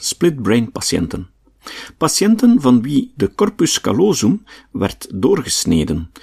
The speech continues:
zoals Geert Machiels in deze lezing uitlegde, onder andere in een poging om hun epileptische aanvallen te stoppen. Nog even ter herinnering.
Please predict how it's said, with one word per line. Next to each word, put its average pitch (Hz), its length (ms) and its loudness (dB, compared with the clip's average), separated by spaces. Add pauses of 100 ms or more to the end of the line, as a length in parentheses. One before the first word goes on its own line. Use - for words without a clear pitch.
(220)
zoals 95 520 0
Geert - 300 -2
Machiels 165 480 -2
in 120 140 2
deze 87 240 2
lezing 95 380 0
uitlegde, 156 640 -4 (280)
onder 92 300 2
andere 151 320 2
in 123 140 2
een 98 200 -2
poging 131 540 0 (260)
om 92 320 0 (100)
hun 87 240 -2
epileptische - 800 -2
aanvallen 214 720 0
te - 100 -8
stoppen. - 460 -6 (1400)
Nog 135 200 -2
even 175 300 0
ter 135 140 -4
herinnering. 92 580 0